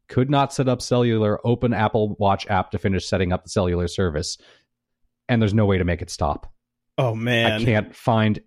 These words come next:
Speaker 1: any way to make this message stop. And I get it fifty times a day.
Speaker 2: Ooh, that sucks.
Speaker 1: I've Googled it.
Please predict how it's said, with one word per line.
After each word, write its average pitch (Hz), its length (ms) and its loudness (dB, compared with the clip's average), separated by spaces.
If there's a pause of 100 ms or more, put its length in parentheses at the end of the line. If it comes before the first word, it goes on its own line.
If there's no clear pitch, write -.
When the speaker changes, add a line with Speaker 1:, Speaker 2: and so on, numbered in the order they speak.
(120)
Speaker 1:
any 117 460 0
way 104 360 2
to - 140 -4
make 98 280 0
this 98 200 -4
message 95 380 -2
stop. 127 460 0 (200)
And 98 140 0
I 101 60 2
get 104 180 2
it 110 180 -2 (300)
fifty - 420 -2
times 110 380 0
a 101 40 0
day. 98 440 0 (680)
Speaker 2:
Ooh, 117 840 -2
that 107 280 -2
sucks. - 480 -12 (440)
Speaker 1:
I've 110 300 0
Googled 147 400 2
it. 76 200 -6